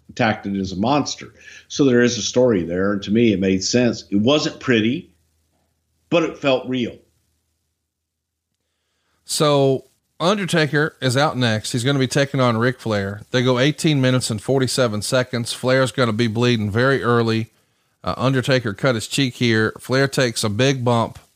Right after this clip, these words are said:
Speaker 2: uh, with, with a top rope superplex from the Undertaker. And Undertaker, treating Flair as the legend he is, picked up Flair at two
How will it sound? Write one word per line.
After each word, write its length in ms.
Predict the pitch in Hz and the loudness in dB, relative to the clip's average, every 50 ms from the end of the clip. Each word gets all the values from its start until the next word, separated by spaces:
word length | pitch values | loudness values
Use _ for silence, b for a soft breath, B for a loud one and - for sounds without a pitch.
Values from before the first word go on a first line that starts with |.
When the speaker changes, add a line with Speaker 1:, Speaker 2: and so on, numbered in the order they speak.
| - | -6
Speaker 2:
uh, 480 | 107 117 117 113 107 107 98 60 80 101 | -2 0 0 2 2 0 -2 -2 -6 -8
with, 280 | 92 101 123 117 104 - | -4 -2 -2 -2 -2 -4
with 160 | 98 110 107 | -6 -6 -6
a 40 | 101 | -4
top 300 | - - 135 127 120 - | -2 0 0 0 2 2
rope 200 | 135 127 113 104 | 0 0 0 0
superplex 640 | - - 139 120 - 107 - 127 120 113 104 90 - | 0 0 -2 -2 -2 -4 0 0 2 2 0 -2 -4
from 200 | - 123 113 110 | -4 -2 -2 -2
the 140 | 104 101 107 | -2 0 0
Undertaker. 640 | 117 120 113 107 - 127 113 107 - 110 98 104 - _ _ _ _ _ _ _ _ _ _ _ _ _ _ - | 0 0 -2 -2 -2 0 0 0 0 -2 -2 -2 -4 _ _ _ _ _ _ _ _ _ _ _ _ _ _ -6
And 760 | 107 107 110 110 110 110 110 107 104 104 104 104 104 107 - - _ _ _ _ _ _ _ _ _ _ _ _ _ _ _ _ _ _ _ _ _ _ _ _ _ _ _ _ _ _ _ _ _ _ _ - | -4 -2 0 2 2 2 2 2 2 0 0 -2 -4 -6 -8 -12 _ _ _ _ _ _ _ _ _ _ _ _ _ _ _ _ _ _ _ _ _ _ _ _ _ _ _ _ _ _ _ _ _ _ _ -2
Undertaker, 720 | 151 170 190 185 151 - 147 123 110 - - 98 113 110 - | 0 0 0 0 0 0 0 0 0 -2 -6 -8 -10 -10 -8
treating 360 | - - 156 160 165 165 143 | -4 0 0 2 2 0 -2
Flair 320 | - - 143 143 139 135 | 0 0 2 2 4 4
as 140 | 131 127 113 | 2 2 0
the 60 | 113 | 0
legend 420 | 107 113 127 131 135 123 123 117 110 | 0 2 2 2 2 0 0 -2 -2
he 220 | 117 110 113 123 | 0 0 2 2
is, 320 | 117 101 95 92 101 - - | 2 2 0 -2 -4 -8 -8
picked 340 | - - 180 180 180 - | -4 -2 -2 -2 0 0
up 180 | 165 147 - - | -2 -2 -2 -4
Flair 360 | - 143 143 147 147 135 127 | -4 -2 0 2 2 2 2
at 120 | 92 98 - | 0 -2 -2
two 440 | - 156 143 127 110 101 95 101 | -2 0 2 2 0 0 -4 -8